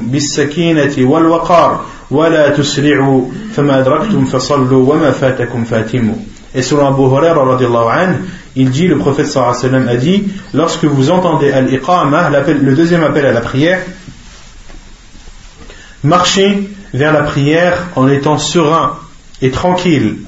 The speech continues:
et ne vous précipitez pas, ce que vous attra-, ce que vous avez rattrapé,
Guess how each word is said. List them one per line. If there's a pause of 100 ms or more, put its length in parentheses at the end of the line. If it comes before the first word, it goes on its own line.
(880)
et (240)
ne
vous
précipitez
pas, (240)
ce
que
vous
attra-,
ce
que
vous
avez
rattrapé,